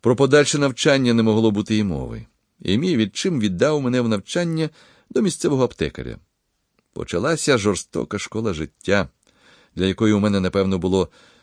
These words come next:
мало фізичних та духовних сил. Залишки гордості у моєму серці знищив мій відчим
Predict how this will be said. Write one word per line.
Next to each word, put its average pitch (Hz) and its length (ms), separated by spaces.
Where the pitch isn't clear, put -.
мало 110 360
фізичних 95 580
та 87 140
духовних 80 460
сил. - 260
Залишки 139 500
гордості 113 600
у 98 80
моєму 95 280
серці 113 460
знищив 95 520
мій 87 220
відчим 117 540